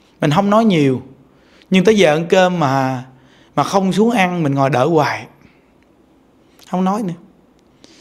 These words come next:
Ngồi đợi thì họ xuống, họ cho lương tâm, họ cảm thấy bị thổn thức lương tâm.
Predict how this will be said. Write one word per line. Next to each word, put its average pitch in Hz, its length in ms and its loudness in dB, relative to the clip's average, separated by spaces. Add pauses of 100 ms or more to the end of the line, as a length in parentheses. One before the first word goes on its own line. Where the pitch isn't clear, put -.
(280)
Ngồi 165 200 4
đợi 160 380 4
thì 170 60 -2
họ 151 180 0
xuống, 240 360 2
họ 190 180 0
cho 185 160 -4
lương 180 380 0
tâm, 180 240 -2
họ 143 140 -4
cảm 147 220 -8
thấy 185 140 -8
bị 139 280 -10 (480)
thổn 135 240 0
thức 226 240 -4
lương 170 180 -2
tâm. 170 140 -14